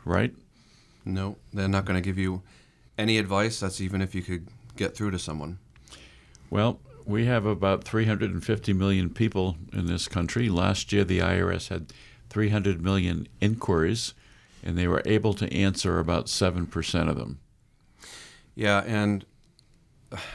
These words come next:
Speaker 2: I read something recently, you know, within the last couple of months, where it's almost impossible to get through to the I R S anymore. Um, the, the amount, the percentage of people who actually get through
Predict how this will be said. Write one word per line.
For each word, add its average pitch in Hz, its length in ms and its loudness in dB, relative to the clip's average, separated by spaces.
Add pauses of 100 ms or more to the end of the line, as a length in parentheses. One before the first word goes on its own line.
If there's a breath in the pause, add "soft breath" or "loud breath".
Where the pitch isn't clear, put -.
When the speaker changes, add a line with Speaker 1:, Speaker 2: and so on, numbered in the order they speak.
(120)
Speaker 2:
I 104 100 0
read 101 280 4
something 98 400 2
recently, 90 540 2 (340)
you 101 320 -6
know, 82 100 -2
within 85 240 -2
the 85 80 0
last 87 240 0
couple 90 260 -6
of 80 60 -4
months, 87 380 0 (400 soft breath)
where 87 340 2
it's 85 180 -4
almost 92 300 0
impossible 95 540 0
to 85 80 -2
get 82 160 -4
through 95 180 -2
to 90 60 0
the 78 100 -4
I 82 240 -2
R 82 140 -2
S 82 240 -6
anymore. 82 420 -4 (480 loud breath)
Um, 82 480 -4
the, 82 320 -6
the 92 220 -4
amount, 90 340 0
the - 80 -6
percentage 101 400 0
of 90 60 -4
people 92 260 -4
who 90 120 -2
actually 85 260 -4
get 85 240 -10
through 90 440 0